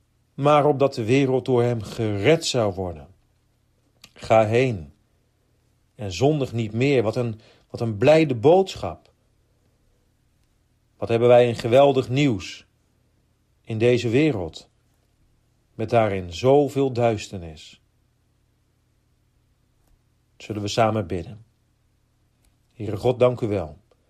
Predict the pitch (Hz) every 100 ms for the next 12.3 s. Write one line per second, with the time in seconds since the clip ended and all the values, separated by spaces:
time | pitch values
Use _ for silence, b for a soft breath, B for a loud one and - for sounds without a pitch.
0 | _ _ _ _ _ - 113 120 117 113
1 | 104 147 165 165 - 123 139 147 135 104
2 | 101 101 - 107 104 - 113 151 - 131
3 | 123 101 113 120 85 80 - _ _ _
4 | _ _ _ _ _ _ _ _ _ _
5 | _ _ _ _ _ - 117 160 165 120
6 | - - 139 117 85 - _ _ _ _
7 | _ _ _ _ _ _ _ _ 120 120
8 | 117 117 113 180 156 104 104 104 98 87
9 | 90 101 98 95 135 127 110 98 139 127
10 | 95 85 - 117 117 - 107 107 131 160
11 | 160 104 95 92 123 113 107 104 - 127
12 | 120 92